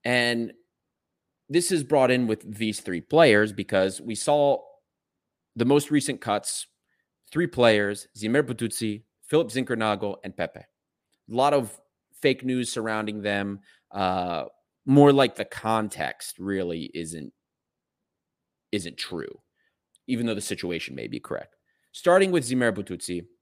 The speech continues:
he was the only out-and-out winger we really had from the previous set of roster cuts. And he's been deemed unnecessary for the, for our needs for the current season.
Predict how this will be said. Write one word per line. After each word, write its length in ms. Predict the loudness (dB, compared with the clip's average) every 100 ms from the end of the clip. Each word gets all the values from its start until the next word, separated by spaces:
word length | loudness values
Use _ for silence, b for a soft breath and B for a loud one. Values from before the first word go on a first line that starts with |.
| _ _ _ _ _ _
he 80 | -2
was 120 | 0
the 120 | 0 2
only 540 | 4 6 6 6 0 _ 2
out-and-out 460 | 4 4 -2 -4 -4
winger 180 | -4
we 120 | -4 -4
really 260 | -4 -4
had 460 | -2 -2 -2 -6 -12 _
from 160 | -10 -10
the 80 | -4
previous 380 | -2 -2 -4 -6
set 120 | -6
of 100 | -8
roster 300 | -10 -12 -14
cuts. 340 | -12 -12 -14 -20 _ _ _ _ -2
And 420 | 0 0 -2 -6 _ _ _ _
he's 400 | -10 -4 -4 -4
been 500 | -6 -4 -2 -4 -4 -8 _ _ _ _ -18 -12
deemed 540 | -2 2 2 2 0 -2
unnecessary 640 | -2 -2 -4 -2 2 2 0
for 220 | -4 -4
the, 520 | -4 -2 -4 -6 -8 _ _
for 220 | -6 -2
our 100 | -2
needs 260 | -2 -6 -6
for 140 | -10
the 60 | -10
current 300 | -12 -12 -10
season. 480 | -4 -4 -4 -6